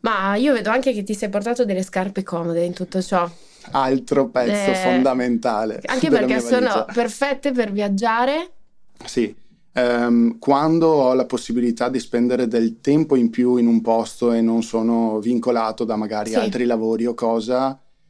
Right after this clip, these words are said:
Speaker 2: secondo me lo trovo il modo migliore per scoprire un posto, scoprire un luogo, scoprire come sono le persone, cosa fanno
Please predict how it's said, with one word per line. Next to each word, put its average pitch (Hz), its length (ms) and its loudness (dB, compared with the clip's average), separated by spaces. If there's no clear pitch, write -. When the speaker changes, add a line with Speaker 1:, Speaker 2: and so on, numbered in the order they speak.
Speaker 2:
secondo 131 360 0
me 127 160 4
lo 131 80 4
trovo 127 400 0
il 127 200 4
modo 135 320 4
migliore 120 640 4
per 120 600 0
scoprire 123 440 0
un 107 140 0
posto, 98 480 -8
scoprire 120 420 -2
un 120 140 2
luogo, 123 420 2
scoprire 113 1300 0
come 165 300 2
sono 123 180 -2
le 117 100 2
persone, 139 420 0
cosa 113 220 -4
fanno 135 560 0